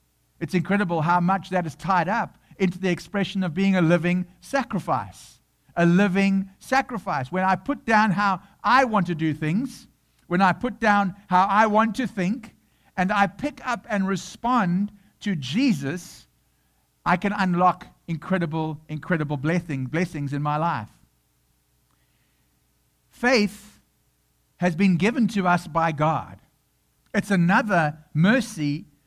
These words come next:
that Romans chapter twelve and verse one speaks of.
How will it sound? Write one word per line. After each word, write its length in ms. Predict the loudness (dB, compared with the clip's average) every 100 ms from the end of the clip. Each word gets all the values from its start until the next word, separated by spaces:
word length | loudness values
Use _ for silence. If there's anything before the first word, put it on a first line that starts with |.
| _
that 100 | -6
Romans 340 | 2 2 2 -2
chapter 280 | -4 -4
twelve 340 | -10 2 2 2
and 120 | -2
verse 240 | -2 -4
one 440 | -2 -2 0 -4 -10 _
speaks 440 | -6 -4 -4 -6
of. 240 | -8 -8